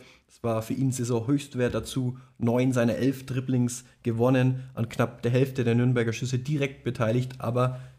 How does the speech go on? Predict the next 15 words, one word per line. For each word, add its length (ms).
nicht 220
nur 100
mit 220
Ball, 120
sondern 240
auch 200
gegen 180
den 160
Ball 300
sehr 220
fleißig 500
und 140
neun 180
Defensiv-Zweikämpfe 1040
geführt. 400